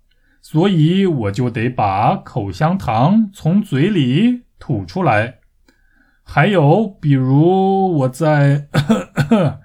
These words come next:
咳嗽的时候，生病的时候，嗓子里会产生痰，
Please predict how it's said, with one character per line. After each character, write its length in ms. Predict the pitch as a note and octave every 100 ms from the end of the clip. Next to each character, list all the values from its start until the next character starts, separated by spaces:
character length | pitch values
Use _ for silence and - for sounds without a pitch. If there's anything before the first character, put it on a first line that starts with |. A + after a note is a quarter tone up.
| _ _ -
咳 360 | - A2+ C3+
嗽 180 | E3+ A3+
的 100 | D#3+
时 220 | B2+ C3
候， 460 | C3+ F3 D3+ - _ _ _
生 280 | - E3 D#3+
病 120 | D#3+
的 120 | C3+
时 180 | - C#3
候， 460 | - D3+ D3 B2+ A#2
嗓 320 | - A2 G#2
子 160 | C3
里 160 | D3 G#2
会 500 | - C#3 B2+ A2+ G#2+
产 320 | - G#2+ F#2
生 380 | E2+ C#3+ E3 F#3+
痰， 540 | - - F#2+ G2 F3+